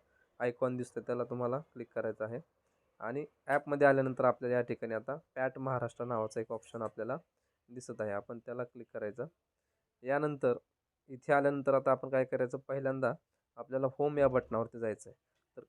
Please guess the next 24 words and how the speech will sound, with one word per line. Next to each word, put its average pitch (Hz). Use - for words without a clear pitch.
होम 151
या 151
बटनावरती 143
जाण्यासाठी 127
खाली 127
जर 127
आपण 123
डाव्या 120
कोपऱ्यात 123
बघितलं 117
तर 120
असे 120
चार 135
छोटे 135
बॉक्स 135
चौकोन 135
दिसत 131
आहेत, 113
त्याला 120
आपल्याला 123
क्लिक 127
करायचं 110
आहे 123
आणि 120